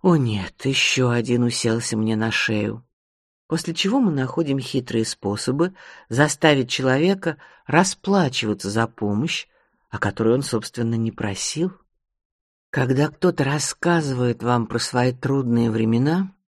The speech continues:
лучшая ваша реакция — ничего не говорить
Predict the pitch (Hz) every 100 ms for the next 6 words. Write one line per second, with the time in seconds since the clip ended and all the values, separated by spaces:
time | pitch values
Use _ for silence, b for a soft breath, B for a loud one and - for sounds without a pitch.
0 | _ _ _ 123 135 160 - 110 107 -
1 | 107 117 165 - - 101 - 117 117 139
2 | 143 - 139 113 113 123 151 156 156 156
3 | 143 117 123